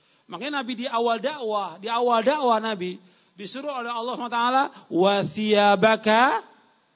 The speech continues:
wa thiyabaka fatahhir." Dalam surah Al-Mudaththir di awal-awal dijelaskan oleh para mufassirin tentang ayat ini. Waktu itu belum ada perintah sholat yang lima waktu, belum,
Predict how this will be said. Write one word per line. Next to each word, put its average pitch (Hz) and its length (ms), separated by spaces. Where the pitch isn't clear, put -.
wa 190 320
thiyabaka 233 960
fatahhir." 175 920
Dalam 156 200
surah 240 160
Al-Mudaththir 269 520
di 190 80
awal-awal 220 720
dijelaskan 311 460
oleh 294 160
para 294 160
mufassirin 254 1040
tentang 233 320
ayat 233 240
ini. 214 480
Waktu 269 420
itu 349 160
belum 330 160
ada 381 240
perintah 330 320
sholat 349 300
yang 302 100
lima 311 160
waktu, 339 220
belum, 302 480